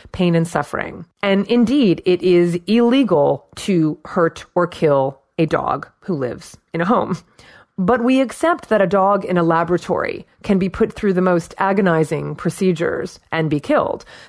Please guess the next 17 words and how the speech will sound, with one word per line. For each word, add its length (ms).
The 100
dog 420
in 160
the 100
lab 540
has 200
the 100
same 380
capacity 580
to 120
suffer 580
as 140
the 100
dog 340
in 100
the 80
home. 420